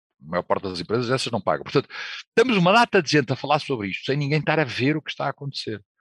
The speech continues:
O governo fala disso, os sindicatos falam disso, as entidades patronais falam disso, mas quem é que foi ver? Nós já temos estudos feitos sobre o salário mínimo, feitos por especialistas, nós temos bons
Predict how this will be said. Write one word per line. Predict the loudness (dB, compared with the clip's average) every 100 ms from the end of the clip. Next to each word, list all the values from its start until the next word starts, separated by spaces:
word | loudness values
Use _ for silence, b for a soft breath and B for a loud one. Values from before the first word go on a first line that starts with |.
| -12
O | -8
governo | 0 2 0
fala | 0 2 2
disso, | 2 -2 -2
os | -8
sindicatos | -8 -2 -2 0
falam | 0 0 0
disso, | -4 -6 -10
as |
entidades | -2 0 0
patronais | -4 0 0
falam | 0 0
disso, | 0 -4 B B B B
mas | 0 0 0 -6
quem | 2 4
é | 4
que | 0
foi | -2
ver? | -4 -6 -6 -8 _ b b b b 2
Nós | 4 6
já | 4
temos | 2 0
estudos | -2 -4 -2
feitos | 0 0 0
sobre | -6 -4
o |
salário | -2 0 2
mínimo, | 0 0 -2
feitos | -4 -6 -6 -14 -14
por |
especialistas, | -16 -6 -2 -2 0 0
nós | 0 -2
temos | -6 -4
bons | -2 -2